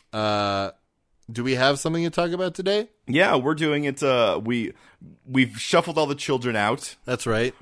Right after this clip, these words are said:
Speaker 2: Uh, 'cause they found, somehow they found their way into our
Speaker 1: We had to
Speaker 2: world
Speaker 1: use a rake and a
Speaker 2: generator.
Speaker 1: broom.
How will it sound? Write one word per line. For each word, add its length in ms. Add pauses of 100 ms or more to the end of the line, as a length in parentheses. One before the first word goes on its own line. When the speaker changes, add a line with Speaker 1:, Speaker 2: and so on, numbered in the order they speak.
(160)
Speaker 2:
Uh, 240
'cause 160
they 80
found, 280
somehow 360
they 100
found 260
their 80
way 240
into 320
our 120
Speaker 1:
We 60
had 140
to 60
Speaker 2:
world 160
Speaker 1:
use 80
a 40
rake 40
and 140
a 40
Speaker 2:
generator. 220
Speaker 1:
broom. 400